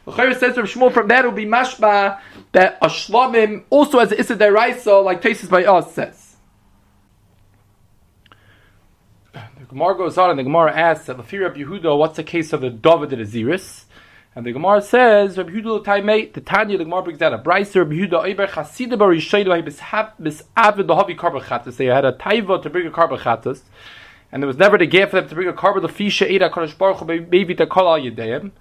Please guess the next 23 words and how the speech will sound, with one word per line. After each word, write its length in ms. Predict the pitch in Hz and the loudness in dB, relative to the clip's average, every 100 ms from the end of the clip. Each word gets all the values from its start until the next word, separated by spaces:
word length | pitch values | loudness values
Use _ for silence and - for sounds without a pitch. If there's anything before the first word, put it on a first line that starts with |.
| _ - - _ - | _ -20 -20 _ -2
Mayu 220 | 180 220 | 2 4
Oisid 460 | 233 269 262 240 - | 2 0 -2 -4 -2
Oidim 320 | 277 277 220 214 | 2 4 4 2
Misnad 440 | 180 - 220 226 | 2 4 4 4
V'Naziris 560 | 196 180 160 226 214 185 | -4 -12 -6 -6 -2 2
Abakim 280 | 214 208 | 2 2
Teshi 280 | 165 175 180 | -6 -4 -6
Yischayev 340 | 160 196 196 - | -4 0 0 0
Karban 260 | 180 156 | -2 -2
Chatas 300 | - 170 - | 0 -2 0
Abakim. 420 | 160 135 117 - - | 0 0 0 -4 -20
Such 260 | - 247 254 | -4 -4 -4
an 100 | 240 | -8
Aziris, 640 | 214 262 247 214 - - - - - - _ - 143 156 | -8 -4 2 2 0 -20 -20 -20 -20 -20 _ -16 -14 -10
from 200 | - 156 | -6 -4
Didva 300 | 226 202 226 | -4 2 0
slave, 400 | 220 208 240 208 | 2 4 4 4
like 160 | 160 151 | 0 0
these 160 | 220 | -6
people, 340 | - 240 233 175 | -6 -8 -6 -6
there 140 | 165 | -6
was 240 | 156 156 - | -6 -6 -8
this 260 | 151 147 | -10 -6